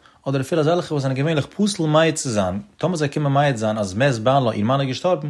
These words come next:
גלייבט מען זיי. ווי די גמרא איז מסביר דארט, מען זאגט, עס איז, וואו מען די טעם פון דעם. אבער עס דא אויסנאמען, געוויסע פרווען, און עס האט מען געוויסע קרבה צו די פרוי, וואו זיי קומען מית זיין, מזבלה.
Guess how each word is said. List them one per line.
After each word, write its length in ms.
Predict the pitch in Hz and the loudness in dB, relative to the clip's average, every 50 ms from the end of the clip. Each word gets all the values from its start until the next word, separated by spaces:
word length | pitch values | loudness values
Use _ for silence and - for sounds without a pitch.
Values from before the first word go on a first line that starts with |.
| 151 - - | -10 -8 -2
גלייבט 320 | 127 131 139 147 143 - | 2 2 2 2 0 -2
מען 80 | 135 123 | -4 -2
זיי. 340 | 117 123 123 120 117 113 104 - _ _ _ - - _ _ _ _ _ _ | 2 2 2 2 2 0 -4 -10 _ _ _ -20 -20 _ _ _ _ _ _
ווי 100 | - 131 | -6 -4
די 60 | 123 139 | -2 0
גמרא 140 | 160 175 | 2 2
איז 100 | 165 127 | 2 2
מסביר 300 | 127 139 151 147 131 127 | 2 2 2 0 0 0
דארט, 220 | 127 127 120 - 127 | 0 0 0 -2 -4
מען 80 | 110 | -6
זאגט, 260 | 101 - 131 123 - - | -4 -4 -4 -6 -6 -8
עס 0 | |
איז, 140 | 101 - | -6 -4
וואו 120 | 110 110 113 | -2 -2 -2
מען 100 | 107 98 | -2 -2
די 100 | 98 95 | -2 -4
טעם 280 | - - 110 101 92 | -2 0 0 0 0
פון 140 | 87 - 90 | -2 -4 -6
דעם. 160 | 82 80 73 71 - _ _ _ _ _ _ _ - | -6 -6 -6 -8 -12 _ _ _ _ _ _ _ 0
אבער 160 | 165 196 185 | 0 2 2
עס 100 | 151 123 | 0 0
דא 80 | 135 175 | 2 2
אויסנאמען, 760 | 180 165 - 160 190 - - - 160 143 139 135 135 - 117 | 2 4 4 2 2 2 0 0 2 2 2 2 0 -2 -4
געוויסע 320 | 113 127 160 156 - 139 | -4 -4 -4 -4 -4 -6
פרווען, 280 | - - 156 156 147 123 | -2 2 2 4 4 4
און 100 | 104 98 | 2 0
עס 200 | 92 - - 139 | -2 -4 -4 -4
האט 80 | 135 | -2
מען 120 | 131 117 110 | -2 -2 -2
געוויסע 260 | 123 135 127 - 113 | -4 -4 -4 -6 -8
קרבה 420 | 104 - - 147 156 131 113 104 | -8 -4 -2 -2 -2 -2 -4 -6
צו 140 | 98 - 107 | -6 -6 -4
די 160 | 101 107 104 | -4 -2 -4
פרוי, 400 | 101 - - 120 131 127 104 - - - - - - _ _ | -4 -4 -2 0 2 2 0 -2 -6 -12 -20 -20 -20 _ _
וואו 100 | 117 110 | -6 -4
זיי 120 | 98 98 98 | -4 -4 -2
קומען 200 | 127 123 113 113 | -2 0 2 4
מית 220 | 117 120 113 107 | 4 4 4 4
זיין, 140 | 98 98 98 | 2 0 2
מזבלה. 480 | 101 98 90 82 85 82 80 80 92 | 0 0 0 -2 -4 -4 -4 -4 -6